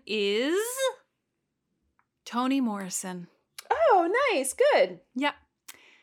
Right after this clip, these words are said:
Speaker 1: So Toni Morrison was a writer and professor, uh, who shot into the national spotlight after the release of her first novel, The Bluest Eye,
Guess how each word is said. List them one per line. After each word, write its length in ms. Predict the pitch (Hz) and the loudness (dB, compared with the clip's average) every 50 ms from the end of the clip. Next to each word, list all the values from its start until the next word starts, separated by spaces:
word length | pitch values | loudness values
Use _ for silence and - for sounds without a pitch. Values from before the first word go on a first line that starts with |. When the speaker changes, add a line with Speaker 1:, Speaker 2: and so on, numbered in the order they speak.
| _ _ _ _ _ _ _ _ _ _ | _ _ _ _ _ _ _ _ _ _
Speaker 1:
So 120 | - 269 | -16 -12
Toni 240 | 269 302 339 370 392 | -6 -6 -4 -4 -2
Morrison 540 | 370 349 330 311 311 302 294 - 359 381 403 415 392 | -2 0 0 0 0 -2 -4 -4 -4 -4 -4 -4 -4
was 140 | 339 269 | -6 -6
a 40 | 247 | -4
writer 300 | 233 233 214 214 214 214 | -2 -2 -2 -2 -2 -2
and 100 | 208 202 202 | -4 -4 -6
professor, 720 | 220 208 202 - 185 185 190 - - 262 294 339 349 330 - | -8 -10 -8 -6 -8 -8 -8 -6 -6 -4 -4 -4 -4 -6 -6
uh, 120 | - - 190 - _ - - | -8 -10 -10 -10 _ -18 -10
who 120 | - 247 240 | -8 -6 -6
shot 360 | 226 - - 269 262 285 - | -4 -4 -2 0 0 0 -2
into 200 | 240 240 233 - 208 | -4 -8 -10 -10 -10
the 100 | 214 208 | -8 -6
national 420 | 196 185 175 190 - - - 190 | -4 -4 -6 -6 -8 -10 -12 -12
spotlight 520 | 190 - - 214 214 220 - 262 277 - - | -12 -10 -6 -4 -4 -4 -4 -4 -6 -4 -4
after 300 | 196 196 208 - - 226 | -6 -6 -6 -8 -10 -10
the 100 | 220 208 | -10 -8
release 440 | 196 196 190 196 214 240 233 - - | -8 -8 -8 -8 -8 -8 -10 -10 -12
of 80 | 254 - | -10 -8
her 100 | 269 262 | -10 -10
first 400 | 262 - 202 196 196 196 - - | -8 -6 -6 -6 -6 -6 -8 -8
novel, 580 | 190 175 170 190 208 220 247 277 302 302 - - | -6 -4 -4 -4 -4 -6 -6 -6 -6 -6 -8 -10
The 100 | 196 202 | -10 -10
Bluest 460 | 190 196 190 185 180 170 180 175 - - | -8 -6 -6 -6 -4 -6 -6 -6 -8 -6
Eye, 340 | - 196 196 196 214 247 | -4 -2 -2 -2 -2 -2